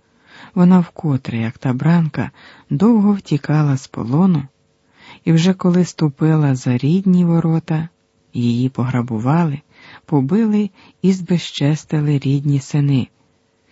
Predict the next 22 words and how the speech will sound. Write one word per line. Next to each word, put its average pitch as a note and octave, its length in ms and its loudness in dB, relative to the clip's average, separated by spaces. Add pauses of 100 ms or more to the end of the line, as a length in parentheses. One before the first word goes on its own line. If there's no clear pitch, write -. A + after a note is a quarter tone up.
(280)
ті, F#3 220 0
до D#3+ 140 2
кого E3+ 360 2
вона D3 260 0
так C#3+ 320 -4
мученицьки D#3+ 920 -2
бігла. C3 580 0 (1800)
Сини, D3 580 2
зачаті D#3+ 800 -2
від B2 180 -4
поневолювачів, A2+ 960 -4 (1160)
що - 240 0
самі A3+ 320 4
давно D#3+ 380 4
відійшли, C#3 720 -2 (680)
а D#3 140 2
ненависть A3+ 560 4
до D#3+ 120 2
краю, E3+ 540 0
у B2+ 80 0
який B2 360 -2
ступили, E3+ 760 -2